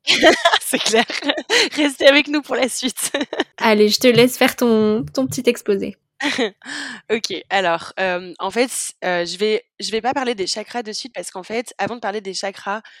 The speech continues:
Speaker 1: j'aimerais bien parler des canaux énergétiques, donc des nadis. Je trouve que c'est important de, de, avant de, en fait, parce qu'on parle de chakras, genre, « Ouvrez vos chakras, heu, j'ai les chakras bloqués, et cetera. » C'est des phrases un peu, genre, marrantes qu'on se dit, mais en fait, je
Speaker 2: Mmh.
Speaker 1: pense que c'est important de comprendre, genre, la base du truc.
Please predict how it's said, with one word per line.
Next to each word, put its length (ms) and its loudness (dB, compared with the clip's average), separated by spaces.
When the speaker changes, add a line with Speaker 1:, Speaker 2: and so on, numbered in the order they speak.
Speaker 1:
j'aimerais 260 -6
bien 140 -4
parler 280 -6
des 140 -8
canaux 220 -8
énergétiques, 640 -10
donc 180 -16
des 160 -8
nadis. 440 -8
Je 80 -10
trouve 140 -18
que 100 -12
c'est 120 -12
important 380 -10
de, 280 -10
de, 220 -12
avant 260 0
de, 360 -6
en 60 -8
fait, 160 0
parce 140 -2
qu'on 340 -10
parle 160 -6
de 100 -6
chakras, 560 -6
genre, « 200 -14
Ouvrez 260 -10
vos 100 -10
chakras, 640 -6
heu, 40 -12
j'ai 120 -14
les 100 -10
chakras 420 -6
bloqués, 360 -8
et 60 -8
cetera. » 440 -6
C'est 120 -14
des 120 -16
phrases 260 -6
un 100 -8
peu, 160 -16
genre, 220 -12
marrantes 400 -6
qu'on 160 -14
se 80 -16
dit, 200 -14
mais 80 -8
en 60 -2
fait, 140 4
je 60 2
Speaker 2:
Mmh. 40 -2
Speaker 1:
pense 140 -6
que 80 -8
c'est 100 -8
important 340 -10
de 40 -20
comprendre, 340 -16
genre, 120 -10
la 120 -6
base 320 -2
du 80 -20
truc. 200 -20